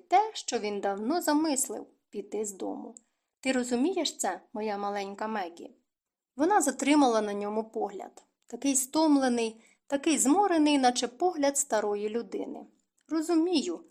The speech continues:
відповіла вона. "Розумію.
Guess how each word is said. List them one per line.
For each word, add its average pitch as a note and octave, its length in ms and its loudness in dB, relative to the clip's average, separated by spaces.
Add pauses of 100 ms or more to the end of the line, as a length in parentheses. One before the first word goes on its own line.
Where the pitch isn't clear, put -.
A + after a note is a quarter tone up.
(340)
відповіла G#3+ 560 -4
вона. G3 400 -6 (480)
"Розумію. D4 680 0